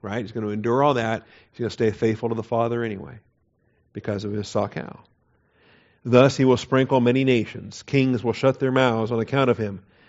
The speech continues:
For what had not been told them, they will see. Or what had not been told them,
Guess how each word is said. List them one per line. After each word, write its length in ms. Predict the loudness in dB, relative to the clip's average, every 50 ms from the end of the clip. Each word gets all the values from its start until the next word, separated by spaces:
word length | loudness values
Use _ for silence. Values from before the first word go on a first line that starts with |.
| _ _ _ _ _
For 120 | _ -4 2
what 200 | 4 4 4 6
had 180 | 4 4 2
not 340 | 2 2 2 2 2 2 0
been 160 | 0 0 0
told 500 | 0 0 0 2 2 2 0 -2 -4 2
them, 440 | 4 6 6 6 6 2 0 -2 -4 -6 _ _ _ _ _
they 200 | -4 0 2 2
will 160 | 4 4 2 2
see. 360 | 0 2 2 2 2 2 0
Or 140 | 2 2 4
what 100 | 4 4
had 100 | 4 4
not 200 | 4 2 2 0
been 100 | -2 0
told 240 | 2 2 4 4
them, 180 | 2 0 -2 -4